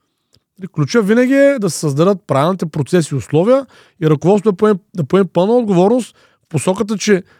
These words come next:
защото, нали, в на-, в нашия контрол като ръководители не е да променим хората.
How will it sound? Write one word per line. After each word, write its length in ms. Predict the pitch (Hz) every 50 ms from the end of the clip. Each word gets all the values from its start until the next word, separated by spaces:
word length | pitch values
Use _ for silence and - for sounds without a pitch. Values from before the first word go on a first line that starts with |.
| _ _
защото, 160 | - 208 214 226
нали, 100 | 254 214
в 140 | - _ -
на-, 220 | 170 214 285 262
в 140 | - - - 254
нашия 340 | 214 233 233 - 277 269
контрол 360 | - - 175 160 147 202 220 226
като 240 | 220 208 - 196
ръководители 640 | 165 139 - 131 117 120 127 185 185 - 233 226 202
не 100 | 190 208
е 60 | 214
да 100 | 208 214
променим 340 | - 180 160 160 160 170 165
хората. 360 | - - 127 113 113 104 _